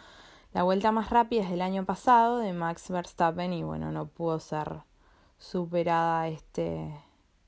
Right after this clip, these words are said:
este año. Veremos el año que viene qué es lo que pasa. Bueno, recuerden como siempre que me pueden seguir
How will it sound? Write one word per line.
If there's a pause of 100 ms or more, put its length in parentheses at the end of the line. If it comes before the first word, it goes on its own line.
(800)
este
año. (880)
Veremos
el
año
que
viene (1700)
qué
es
lo
que
pasa. (3500)
Bueno,
recuerden
como
siempre
que
me
pueden
seguir